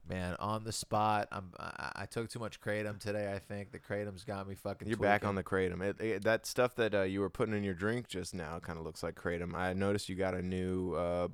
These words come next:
Speaker 2: bottle here.
Speaker 1: Yeah, I, I,
Speaker 2: First
Speaker 1: I
Speaker 2: Form. I'll be seeing that at the fucking Walmarts
Speaker 1: No,
Speaker 2: and whatnot.
Speaker 1: well, th-, these guys are some big-ass supplement company. I blew my overtime check on two
Speaker 2: On
Speaker 1: impulsive
Speaker 2: First
Speaker 1: things.
Speaker 2: Form?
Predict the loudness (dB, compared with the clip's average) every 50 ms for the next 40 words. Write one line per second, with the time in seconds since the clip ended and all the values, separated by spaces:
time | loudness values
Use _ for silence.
0 | -6 -12 -6 -2 0 2 2 4 2 2 0 -2 -2 -4 -2 -2 0 2 2 4
1 | 6 6 6 4 4 2 2 2 2 2 2 0 0 0 -2 -4 0 4 4 6
2 | 6 4 2 0 0 2 4 4 6 6 4 4 2 2 0 0 0 0 0 0
3 | 0 2 2 2 2 2 0 -2 -2 -4 -6 -4 -2 -2 -2 -2 -2 -4 -4 -2
4 | -2 -2 -2 -2 -2 -2 -2 -4 -2 -2 -2 -2 -2 -4 -4 -4 -4 -2 -2 0
5 | 2 2 2 2 0 -4 -8 -8 -4 -4 -4 0 2 4 4 4 4 4 2 2
6 | 2 0 -2 -2 -4 -4 -4 -6 -8 -10 -12 -8 -4 -2 0 0 2 2 2 0
7 | 0 0 0 0 0 -2 -2 -6 -6 -4 -4 -4 -2 -2 -4 -4 -4 -4 -4 -4
8 | -2 0 2 2 4 4 4 4 6 6 4 4 2 0 -2 -2 -2 -2 -2 -4
9 | -4 -4 -2 0 0 0 -2 -6 -10 -18 -20 -20 -20 -20 _ -4 -2 0 0 0
10 | -2 -4 -6 -4 -2 -2 -2 -2 0 2 2 2 2 6 10 12 12 12 10 8
11 | 4 4 4 4 6 6 6 6 4 2 -2